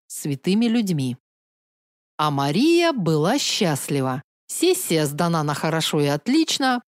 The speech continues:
практика завершена, у неё есть интересная работа и даже, вот странно, жених. Работа, конечно, специфическая, сплошь чудеса и приключения.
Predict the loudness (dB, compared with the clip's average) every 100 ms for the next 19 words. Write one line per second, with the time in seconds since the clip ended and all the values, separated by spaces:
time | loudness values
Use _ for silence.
0 | _ 0 0 -2 -4 -2 0 0 0 0
1 | 0 0 -2 -8 _ 0 2 4 2 2
2 | -2 -4 -4 0 0 0 0 0 0 0
3 | 0 0 -2 -2 _ _ -4 0 2 2
4 | 2 0 -2 -6 -4 -4 -4 -6 0 0
5 | 0 0 -2 -2 _ _ -2 0 2 0
6 | -2 -6 -16 _ _ _ _ -2 0 2
7 | 0 0 2 2 0 -4 -4 -4 -2 0
8 | 0 0 -2 0 0 0 -6 -6 -2 -2
9 | -2 -2 0 0 0 0 0 -2 -2 -4
10 | 0 0 0 0 -2